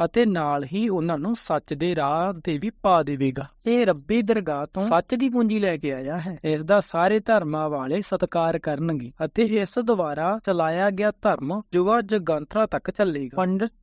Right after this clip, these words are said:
ਜੀ ਦੀ ਭਵਿੱਖਬਾਣੀ ਸੁਣ ਕੇ ਮਾਤਾ ਤ੍ਰਿਪਤਾ ਜੀ ਤੇ ਪਿਤਾ ਮਹਿਤਾ ਕਾਲੂ ਜੀ ਬੜੇ ਪ੍ਰਸੰਨ ਹੋਏ ਅਤੇ ਪੰਡਿਤ ਜੀ ਨੂੰ ਜਨਮ ਪੱਤਰੀ ਬਣਾਉਣ ਲਈ ਬੇਨਤੀ ਕੀਤੀ। ਮਾਤਾ ਤ੍ਰਿਪਤਾ ਜੀ ਬਾਲਕ ਨੂੰ ਗੋਦੀ ਵਿੱਚ ਲੈ ਕੇ ਬੈਠ ਗਈ। ਮਹਿਤਾ ਕਾਲੂ ਜੀ ਤੇ ਬੇਬੇ ਨਾਨਕੀ ਜੀ ਵੀ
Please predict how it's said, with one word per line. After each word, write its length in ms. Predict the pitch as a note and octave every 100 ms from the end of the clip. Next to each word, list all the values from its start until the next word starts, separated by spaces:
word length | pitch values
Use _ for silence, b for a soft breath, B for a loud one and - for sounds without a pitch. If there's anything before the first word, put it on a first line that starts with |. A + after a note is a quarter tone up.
| - B3+
ਜੀ 220 | G3+ F#3 D#3
ਦੀ 140 | F3+
ਭਵਿੱਖਬਾਣੀ 800 | - G3+ E3 - G#3+ A3 G#3+ G#3
ਸੁਣ 300 | - D3+ C3 -
ਕੇ 220 | C#3 E3+ D3
ਮਾਤਾ 340 | D3 D3+ F#3+
ਤ੍ਰਿਪਤਾ 540 | F#3+ E3 D3+ - A3
ਜੀ 200 | G#3 D3 -
ਤੇ 240 | C3 E3 - -
ਪਿਤਾ 300 | E3 - G#3
ਮਹਿਤਾ 440 | F#3+ D3 - G#3
ਕਾਲੂ 360 | A3 F3+ C#3+ C#3
ਜੀ 180 | C#3 F3+
ਬੜੇ 300 | D#3+ A3+ B3+
ਪ੍ਰਸੰਨ 500 | - E3+ - E3 G3
ਹੋਏ 240 | C#3+ A#2+ _ -
ਅਤੇ 200 | E3+ A#3+
ਪੰਡਿਤ 460 | A#3+ - G3 A3+ C4 G3
ਜੀ 180 | D#3+ D3+
ਨੂੰ 300 | C#3+ G3+ G3
ਜਨਮ 320 | E3+ A#3+ C#4
ਪੱਤਰੀ 420 | B3 F3+ - D#3+
ਬਣਾਉਣ 360 | D3+ D3+ D#3 C3
ਲਈ 140 | D#3+
ਬੇਨਤੀ 540 | G#3 E3+ E3+ D#3 D3 C3
ਕੀਤੀ। 320 | B2+ - F3 -
ਮਾਤਾ 480 | D#3 D3+ D3+ D3+ G#3+
ਤ੍ਰਿਪਤਾ 520 | A3 G#3+ G3 - C4+
ਜੀ 200 | A3+ F3+
ਬਾਲਕ 400 | D#3+ D#3+ C#3+ -
ਨੂੰ 240 | C#3+ E3 G#3+
ਗੋਦੀ 360 | E3 E3 A#3
ਵਿੱਚ 260 | A3+ D#3+ -
ਲੈ 240 | F3 C3+
ਕੇ 180 | C3 A3+
ਬੈਠ 360 | G#3 D3+ C3+ C#3
ਗਈ। 260 | C3 C3+ D3+ D#3+
ਮਹਿਤਾ 420 | E3+ F#3 - B3+
ਕਾਲੂ 340 | G3+ E3 D#3+
ਜੀ 160 | C#3 C#3+
ਤੇ 160 | G3+
ਬੇਬੇ 460 | F#3+ D3+ E3 E3+ B3
ਨਾਨਕੀ 500 | G#3 D#3+ C#3 - D3
ਜੀ 200 | C3 C#3+
ਵੀ 140 | G3